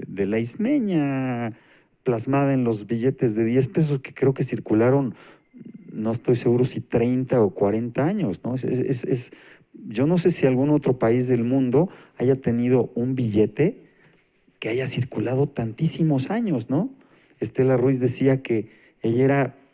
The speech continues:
una mujer, era la única mujer que había estado en manos de tantos hombres. <laughs> Era muy bromista.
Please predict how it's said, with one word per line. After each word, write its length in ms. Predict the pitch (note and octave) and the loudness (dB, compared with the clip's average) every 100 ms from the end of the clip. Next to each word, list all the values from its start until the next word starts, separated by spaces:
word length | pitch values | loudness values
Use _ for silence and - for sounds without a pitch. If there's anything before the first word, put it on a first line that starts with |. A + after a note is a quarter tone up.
| _ _ - _ | _ _ -20 _
una 220 | A2+ C3+ | -4 -2
mujer, 520 | C#3+ B2+ C#3 F3 G#3 - _ _ _ _ _ _ _ _ _ - | 0 0 4 4 2 -8 _ _ _ _ _ _ _ _ _ -2
era 220 | C3+ D3 | 2 4
la 260 | C#3+ C3 - | 2 0 -2
única 420 | F#3+ B3+ F4 - | -2 0 -2 -2
mujer 440 | E3 C3 - F#3 G3 | -2 -2 2 0 0
que 120 | C#3+ | -2
había 140 | C3 | 0
estado 360 | C#3 - D3 C#3 | -2 -2 0 0
en 140 | B2 | -2
manos 400 | A#2+ B2 D3 C#3 | -2 -2 -2 -2
de 100 | G#2 | -4
tantos 540 | G#2 - D3+ - A#2+ - | -6 -4 -6 -6 -6 -4
hombres. 460 | F3+ D3+ - - _ _ _ _ | -6 -6 -10 -18 _ _ _ _
<laughs> 920 | - - - - D3+ - - D#3+ - | -6 -4 -8 -6 -10 -10 -12 -12 -6
Era 200 | C3 A#2+ | -2 -2
muy 200 | A#2 A#2 A#2 | -2 -2 -2
bromista. 500 | A#2 B2+ C3+ - | -2 -2 -4 -8